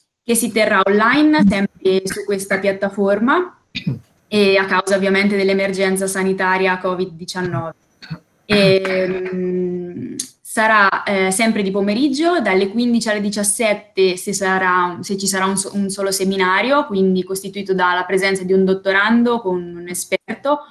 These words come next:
oppure dalle quindici alle diciannove, se i seminari saranno due. Ehm, inizialmente il gruppo di coordinamento ha provveduto con un lavoro di accorpamento dei vari argomenti di ricerca, ehm, di noi dottorandi in tre ambiti tematici principali, che poi vedremo,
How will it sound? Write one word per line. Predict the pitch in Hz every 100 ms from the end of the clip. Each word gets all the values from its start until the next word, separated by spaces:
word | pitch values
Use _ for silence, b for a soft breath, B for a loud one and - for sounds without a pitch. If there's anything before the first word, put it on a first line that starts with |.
| B -
oppure | 208 254 214
dalle | 196 202
quindici | 208 226 226
alle | 220
diciannove, | 220 254 294 226 208 202
se | 196
i |
seminari | 196 185 185 185 190
saranno | 175 175 180 175
due. | 165 160 156 b b _ _ _ _ _ _ 220
Ehm, | 220 214 220
inizialmente | 240 262 254 262 262 285 247 226
il | 208
gruppo | 233 190 220
di | 220
coordinamento | 233 226 226 226 247 262 226 208
ha |
provveduto | 196 196 208 208 226 214
con | 208
un | 208
lavoro | 208 202 220 220
di | 196
accorpamento | 196 - 202 196 208 220 226 208 202
dei | 196
vari | 185 185
argomenti | 185 190 190 190 190 196
di | 190
ricerca, | 196 233 254 277 277 294 294 196 -
ehm, | 208 196 190 190 190 185 185
di | 196
noi | 202 196
dottorandi | 190 190 190 170 160 180 196 277 254
in | 226 208
tre | 214
ambiti | 208 208 202 202 196
tematici | 202 190 190 190 196
principali, | 190 190 190 190 165 170 175
che | 214
poi | 208 247
vedremo, | 196 190 196 190 190 185